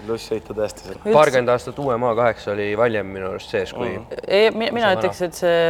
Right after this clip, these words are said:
Speaker 2: uuem A kaheksa oli kindlasti nii mugav
Speaker 3: Jaa.
Speaker 2: ja mõnus sõita kui selle,
Speaker 1: Mhm.
Speaker 2: selle kerega. Ma ei tea, miks kuidagi see võlus ja nagu
Speaker 1: Et ma ei mäleta, sellega ma või-, sõitsin aasta paar ja, ja, ja siis see müüdi Soome. Müüsin Soome, ma, ja.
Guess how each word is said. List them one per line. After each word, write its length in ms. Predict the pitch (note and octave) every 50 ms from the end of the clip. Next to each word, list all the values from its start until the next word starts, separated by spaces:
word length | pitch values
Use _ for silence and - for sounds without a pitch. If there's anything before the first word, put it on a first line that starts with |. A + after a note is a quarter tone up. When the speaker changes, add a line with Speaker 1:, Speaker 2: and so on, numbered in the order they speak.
| E3+
Speaker 2:
uuem 280 | F#3 G3 G3 F3+ E3+ E3
A 60 | D#3+ D#3
kaheksa 320 | D#3+ D#3 D#3 D3+ - - D#3
oli 60 | C#3+
kindlasti 460 | - G#3 F#3 D#3 C#3+ C3+ - - D#3 D#3
nii 80 | D#3 D3+
mugav 300 | D3+ D3 - C#3 C3 C#3
Speaker 3:
Jaa. 60 | C#3+
Speaker 2:
ja 20 | D3+
mõnus 280 | E3 E3+ D#3+ D3 - -
sõita 320 | E3 D#3+ D#3 - C#3+ C#3
kui 160 | C3+ C#3 C#3 C3+
selle, 300 | - C#3+ C3 C3 C3 C3 C3 C3 C3 C3
Speaker 1:
Mhm. 100 | C3+ E3
Speaker 2:
selle 220 | E3+ D3+ - C#3+ C#3
kerega. 340 | C3 C#3+ C#3+ C#3 B2+ - C3+
Ma 120 | D3+ E3
ei 60 | F3+ F3
tea, 120 | F3 E3
miks 280 | D#3 D#3+ D#3 - - -
kuidagi 260 | - C#3+ C#3 C3+ A#2+
see 120 | - D3 C#3
võlus 280 | D3+ D#3+ D#3 C#3+ - C3+
ja 120 | C#3 C#3 C#3 D#3
nagu 160 | D#3 C3+ -
Speaker 1:
Et 80 | F3+
ma 220 | - B2+ B2+ - F3+
ei 60 | G3+ G#3
mäleta, 180 | F#3 C#3 -
sellega 280 | B2+ - C#3+ C3+ A#2+ B2+
ma 100 | C3 C3+
või-, 140 | C3+ C3+ C3 - - - - -
sõitsin 340 | - D#3+ C#3+ - - A2+ A#2
aasta 240 | A#2 A#2 - - G#2+
paar 280 | - A#2+ A#2 G#2+ G2
ja, 160 | G2 G2 F#2+ - - - - - -
ja, 160 | A2+ A2+ A2 G#2+ A2 - - -
ja 200 | A2 A2+ A2 A2 G#2+ G#2+ G#2+ G#2+ G#2+ G#2+
siis 220 | G#2 A#2+ A#2 - -
see 100 | - A2+
müüdi 260 | A2 A2 A2 G#2 -
Soome. 360 | - - A#2+ A2+ G#2 G2 F#2+ F2 - - -
Müüsin 220 | A2+ G#2 G#2 G#2
Soome, 360 | G2 A2+ A2 G#2 G2+ G2+ G2+ G2 F#2+ - - - - - -
ma, 200 | - G2+ G#2 G#2+ - -
ja. 140 | - G#2